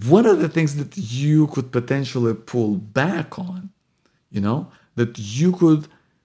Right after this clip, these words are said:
instead bring something in that you could enjoy more, that would give you that sense of being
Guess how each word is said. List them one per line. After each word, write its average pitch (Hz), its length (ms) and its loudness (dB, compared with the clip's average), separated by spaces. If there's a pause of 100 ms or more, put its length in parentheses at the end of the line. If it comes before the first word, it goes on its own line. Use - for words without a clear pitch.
(1040)
instead 123 720 2
bring 156 420 4
something 143 800 -2
in 120 480 2 (380)
that 110 240 -6
you 131 680 -2 (420)
could - 340 -8
enjoy 98 760 -2 (160)
more, 95 600 0 (420)
that 104 140 -2
would 104 260 -4
give 131 400 -4
you 127 400 -4 (180)
that 113 200 -8
sense 151 440 -6
of 104 320 -8
being 131 520 0